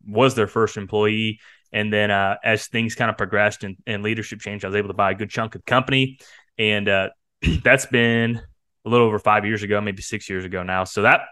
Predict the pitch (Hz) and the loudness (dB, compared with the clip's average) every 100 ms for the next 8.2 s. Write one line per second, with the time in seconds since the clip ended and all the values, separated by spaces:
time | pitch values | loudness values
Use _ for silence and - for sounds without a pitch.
0 | _ _ - 175 214 170 180 170 170 185 | _ _ 2 6 6 6 4 6 4 4
1 | 127 135 143 139 127 127 127 - 147 131 | 0 -2 0 2 2 2 -2 -2 -2 2
2 | 135 135 131 - - _ - 123 - 147 | 4 4 2 -4 -20 _ -2 0 4 6
3 | 147 135 120 131 139 127 104 123 139 127 | 6 4 4 2 0 -2 4 6 4 2
4 | 110 110 - - - - 147 139 123 - | -2 -2 -4 -10 -6 4 6 8 4 -2
5 | - _ _ _ _ 113 127 139 113 101 | -12 _ _ _ _ 2 6 6 6 4
6 | 117 113 107 110 113 110 - 107 107 107 | 2 2 0 0 -2 -6 -4 2 2 2
7 | 110 117 - 120 110 104 - 104 104 104 | 2 2 0 -6 -6 -8 -4 -2 0 2
8 | 101 101 | 2 0